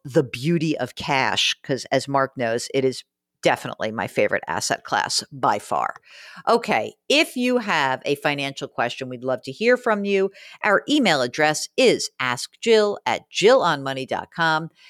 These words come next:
Ask jill at jill on money dot com. Okay, let's do this. Let's go to Christopher. Uh, "The last few years, my wife, who's thirty-three, and I,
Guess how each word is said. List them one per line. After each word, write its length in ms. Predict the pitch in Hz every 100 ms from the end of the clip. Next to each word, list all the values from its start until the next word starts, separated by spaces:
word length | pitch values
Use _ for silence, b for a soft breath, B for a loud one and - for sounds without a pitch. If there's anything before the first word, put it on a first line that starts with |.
| B -
Ask 340 | 254 302 -
jill 400 | - 185 175 175 -
at 220 | 139 139 -
jill 400 | - 151 185 190 -
on 340 | 147 156 156 -
money 420 | 117 135 143 131
dot 280 | - 110 - -
com. 320 | 139 104 73 _ -
Okay, 260 | 277 233 139
let's 280 | 196 220
do 160 | - 165
this. 400 | 113 - - - B B B
Let's 240 | 220 285 -
go 400 | - 147 147 208
to 640 | - - 120 131 190 254 b b -
Christopher. 640 | 523 - 208 - 87 - _ _ _ -
Uh, 180 | 160 160
"The 140 | 185
last 320 | 214 349 403
few 120 | -
years, 440 | 285 185 135 139 -
my 100 | 127
wife, 380 | 127 131 214 -
who's 200 | 254 -
thirty-three, 680 | 160 156 220 - 113 120 -
and 180 | 175
I, 420 | 160 113 117 165